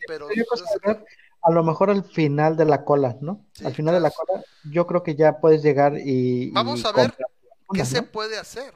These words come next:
Speaker 1: a fin de cuentas.
Speaker 2: Ujú.
Speaker 1: O sea, lo que, lo importante es qué se puede hacer en un momento dado, pero por, por lo pronto, así como está la cosa,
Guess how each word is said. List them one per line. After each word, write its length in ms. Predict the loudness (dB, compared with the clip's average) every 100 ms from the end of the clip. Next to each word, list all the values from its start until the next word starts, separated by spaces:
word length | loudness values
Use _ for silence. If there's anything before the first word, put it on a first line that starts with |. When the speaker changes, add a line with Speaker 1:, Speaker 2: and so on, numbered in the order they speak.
| _
Speaker 1:
a 80 | -20
fin 200 | _ -20
de 120 | -20
cuentas. 320 | _ -20 -14 -12
Speaker 2:
Ujú. 100 | -12
Speaker 1:
O 40 |
sea, 200 | -12 -16
lo 180 | -16 -20
que, 80 | -20
lo 80 | -20
importante 340 | -20 -20 -20
es 40 |
qué 180 | -20 -18
se 160 | -16 -18
puede 320 | -16 -14 -12
hacer 300 | -14 -16 -20
en 100 | -20
un 120 | -20
momento 440 | -20 -20 -20 -20 -14
dado, 340 | -14 -14 -18 _ _ _ _ _
pero 260 | -12 -12 -12
por, 180 | -16 -14
por 140 | -14
lo 100 | -10
pronto, 240 | -10 -10
así 160 | -12 -16
como 220 | -18 -16
está 160 | -14 -12
la 180 | -14 -16
cosa, 340 | -18 -16